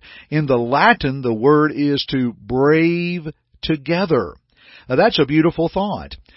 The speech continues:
that God comforts us. He's there for our tribulation or our affliction, or as I like to term it, our heavy trouble. He is there for us. And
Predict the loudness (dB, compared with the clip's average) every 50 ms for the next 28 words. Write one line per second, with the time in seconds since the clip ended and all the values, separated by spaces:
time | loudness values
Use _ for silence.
0 | _ _ -2 0 0 0 0 0 0 2 2 2 2 0 -2 -6 -4 -4 -4 -4
1 | -2 -2 -4 -4 -2 -2 -2 -2 -2 -2 -2 -4 -4 -4 -6 -6 _ _ -8 -6
2 | -4 -4 -4 0 2 4 4 4 4 2 2 2 2 2 2 0 -2 -4 -4 -4
3 | -4 -2 -2 -2 -2 0 0 0 0 0 -2 -2 -4 -6 -8 _ -16 _ _ _
4 | 2 4 6 8 6 6 4 2 0 0 0 0 0 -2 -4 -4 -2 -2 0 0
5 | -2 -2 -4 -4 -4 -4 -4 -2 0 2 2 2 0 -2 -6 -6 -6 -6 -4 -2
6 | 0 2 2 2 2 2 0 0 0 -2 -6 -8 -6 -4 -4 -4 -2 -2 -2 -2
7 | -4 -6 -10 -20 _ _ -4 0 2 2 2 0 -2 -6 _ _ -2 2 2 4
8 | 4 4 2 0 0 -2 -6 _ _ -12 -6 -4 -2 0 0 0 0 -2 -2 -8
9 | _ _ _ -4 -2 0 0 0 0 0 0 0 0 -2 0 2 4 4 4 4
10 | 2 2 4 4 4 4 4 2 0 -2 -6 -6 -8 -10 -10 -10 -10 -10 _ _
11 | _ _ -20 -20 -20 -20 -20 -12 -6 -4 -2 0 0 2 2 0 0 0 -2 -4